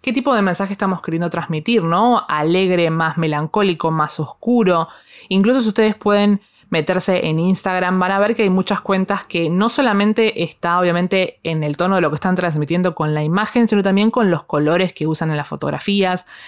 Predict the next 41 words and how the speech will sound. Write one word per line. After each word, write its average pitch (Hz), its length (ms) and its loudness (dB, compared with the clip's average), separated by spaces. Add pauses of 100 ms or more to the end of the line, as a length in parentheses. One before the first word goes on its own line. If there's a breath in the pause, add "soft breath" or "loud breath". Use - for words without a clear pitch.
(120)
Hay 190 140 0
algunas 202 260 4
que 185 80 -2
son 180 160 0
por 170 120 -2
ahí, 170 80 0
ya 170 120 0
son 160 280 -2
presets, 170 640 -2
eh, 147 80 -8
digamos, 151 380 -4
estas, 156 320 -4 (360 loud breath)
eh, 85 380 -2 (360)
como 165 140 -2
estos 165 220 -2
filtros 175 500 -2
ya, 170 320 -4 (120)
eh, 156 220 0
prediseñados, 190 1080 0 (300 loud breath)
en 175 120 0
donde 175 160 0
tienen 202 220 0
como 175 240 0
cierta 180 380 -2
tonalidad 170 540 0
y 202 100 2
que 165 320 -2
es 156 100 -8
como 170 240 -2
que 156 220 -2
uno 170 280 -2
ingresa 170 320 0
a - 20 -2
ese 160 140 -2
Instagram 170 500 -2
y 156 100 -6
se - 120 -10
queda 160 220 -2
como 156 420 -4
maravillado 165 760 0
por 160 260 -2